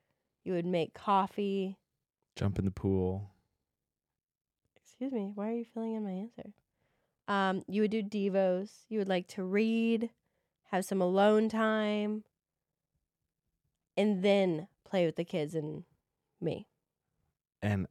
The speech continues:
Speaker 2: I, I play with the kids in a much louder fashion than you do.
Speaker 1: Much louder.
Speaker 2: <laughs>
Speaker 1: How'd I do?
Speaker 2: You did great. I'll give you a point for that.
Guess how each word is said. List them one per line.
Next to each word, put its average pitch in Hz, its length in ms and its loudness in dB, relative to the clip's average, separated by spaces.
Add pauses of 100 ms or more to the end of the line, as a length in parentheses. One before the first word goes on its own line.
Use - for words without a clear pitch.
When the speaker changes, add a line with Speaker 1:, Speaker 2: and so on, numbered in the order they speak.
Speaker 2:
I, 110 360 2
I 120 140 2
play 127 140 2
with 113 120 2
the 107 60 -4
kids 95 240 -2
in 87 60 0
a 85 60 0
much 87 280 -2
louder 78 360 -2
fashion - 440 -14 (120)
than - 120 -14
you - 120 -14
do. 180 60 -6
Speaker 1:
Much 180 540 0
louder. - 300 -8 (720)
Speaker 2:
<laughs> - 680 -16
Speaker 1:
How'd 196 120 2
I 185 100 4
do? 165 120 0 (260)
Speaker 2:
You 101 180 2
did 92 160 2
great. 53 240 -10 (140)
I'll 80 120 -6
give 82 140 -6
you 73 80 -8
a 69 40 -10
point - 260 -12
for - 80 -14
that. - 180 -16